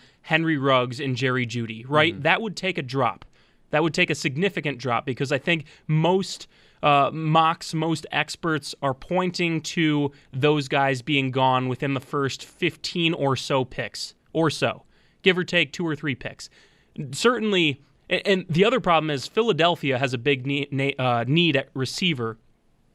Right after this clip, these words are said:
Speaker 1: and they're one pick ahead of the Bills, right? So they would need, in order to land one of these guys,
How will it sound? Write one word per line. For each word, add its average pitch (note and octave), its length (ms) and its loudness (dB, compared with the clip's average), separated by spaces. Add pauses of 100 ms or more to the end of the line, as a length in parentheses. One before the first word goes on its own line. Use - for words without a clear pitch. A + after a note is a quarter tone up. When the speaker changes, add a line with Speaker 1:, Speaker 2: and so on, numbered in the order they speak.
(140)
Speaker 1:
and D#3 160 -2
they're F3+ 120 4
one E3 280 4
pick D3+ 200 -2
ahead C#3 200 0
of A#2 80 -6
the A#2+ 60 -6
Bills, A#2 440 -6 (520)
right? D#3+ 220 2
So D#3+ 260 4 (840)
they F3 220 6
would A3+ 200 -2
need, F#3+ 440 0 (440)
in E3 120 4
order A#3+ 220 4
to G#3+ 140 0
land F3+ 420 2
one D3+ 200 2
of D#3+ 60 0
these D3 220 0
guys, A2+ 520 0